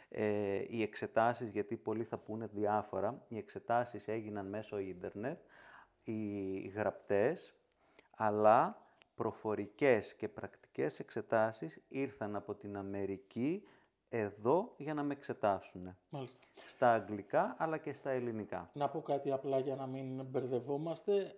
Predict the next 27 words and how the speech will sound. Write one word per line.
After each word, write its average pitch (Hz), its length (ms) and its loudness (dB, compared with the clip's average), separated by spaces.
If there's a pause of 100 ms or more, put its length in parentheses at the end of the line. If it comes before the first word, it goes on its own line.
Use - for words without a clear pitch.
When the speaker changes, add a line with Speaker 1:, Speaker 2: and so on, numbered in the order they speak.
Speaker 2:
Άλλος 147 420 4
σκύλος 131 320 -4
θεραπείας, 165 760 0
άλλος 160 320 4
σκύλος 160 380 -4
βοηθείας, 135 880 0 (140)
για 135 240 -4
να 127 140 -2
το 131 400 2
ξεπεράσουμε 135 640 4
Speaker 1:
Βεβαίως, 196 200 6
Speaker 2:
αυτό, 123 140 2
Speaker 1:
εννοείται. 123 220 4
Speaker 2:
γιατί 156 160 4
πολλές 147 300 0
φορές 175 360 0 (360)
τα 147 160 6
μπερδεύουνε. 143 600 4
Σκύλος 190 400 4
θεραπείας 175 560 2
είναι 185 120 -8
ένας 165 220 -4
σκύλος 202 440 -2
ο - 120 -10
οποίος 196 320 0
θα 214 80 -6
κάνει 196 460 -4